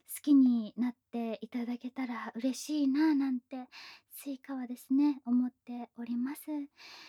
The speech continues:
ー、心を込めて、一-、一生懸命って言うとあれなんですけどね、楽しくですね。一番はでも楽しくだな。楽しく、自分なりに、えーっと、あの、喘ぎ声のね、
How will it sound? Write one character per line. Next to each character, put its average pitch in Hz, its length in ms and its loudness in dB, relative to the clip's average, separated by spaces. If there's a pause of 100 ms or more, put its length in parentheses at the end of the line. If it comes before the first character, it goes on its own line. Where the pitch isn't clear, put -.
(240)
ー、 226 320 -10
心 240 400 -6
を 233 40 -8
込 370 160 -8
め 403 140 -6
て、 254 400 -4 (800)
一-、 - 240 -12
一 208 120 -10
生 262 140 -10
懸 311 180 -4
命 262 200 0
っ - 20 -8
て - 100 -14
言 220 80 -4
う 202 40 -8
と 208 120 -6
あ 202 80 -2
れ 208 100 -8
な 226 160 -2
ん 214 60 -4
で 196 80 -6
す - 60 -14
け - 140 -14
ど 208 120 -12
ね、 214 180 -8
楽 294 220 0
し - 80 -14
く 285 100 -4
で 220 140 -2
す 233 80 -12
ね。 214 320 -4 (200)
一 311 280 -14
番 277 300 0
は 226 60 -4
で 220 120 -8
も 220 200 -8
楽 240 220 -2
し - 80 -10
く 240 120 -10
だ 214 100 -8
な。 208 180 -10 (400)
楽 320 220 0
し - 160 -14 (100)
く、 254 680 -4 (300)
自 226 160 -4
分 269 340 4
な 277 140 4
り 277 140 4
に、 339 480 0 (320)
え 220 40 -18
ー - 20 -16
っ - 20 -18 (340)
と、 226 60 -12 (880)
あ 240 80 -2
の、 214 300 -2
喘 262 220 -2
ぎ 311 180 -6
声 269 220 0
の 208 120 -6
ね、 208 300 -6